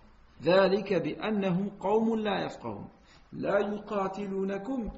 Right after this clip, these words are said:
إلا في قرى محصنة أو من وراء جدر." فلما رأى النبي صلى الله عليه وسلم ما بهم من الرعب قال: "الله أكبر، خربت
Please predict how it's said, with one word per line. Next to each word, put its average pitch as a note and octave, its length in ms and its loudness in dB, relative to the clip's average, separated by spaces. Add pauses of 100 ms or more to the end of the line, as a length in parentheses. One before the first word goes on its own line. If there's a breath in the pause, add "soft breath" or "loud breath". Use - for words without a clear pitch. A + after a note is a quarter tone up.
(260)
إلا F#3 500 4
في A3 240 0
قرى G#3 380 0
محصنة G3 1080 -2 (180)
أو B3 200 6
من B3+ 200 2
وراء G3 400 2
جدر." - 340 -12 (1300 soft breath)
فلما A3+ 440 6
رأى A3+ 240 4
النبي G3+ 440 2
صلى F3 320 0
الله F3+ 360 4
عليه E3+ 360 6
وسلم D#3 540 -2
ما F3 320 0
بهم F3 340 4
من D#3 240 0
الرعب C#3+ 580 2 (300)
قال: F3 520 4
"الله D#3 540 0
أكبر، D#3+ 460 -2 (440)
خربت G3 760 2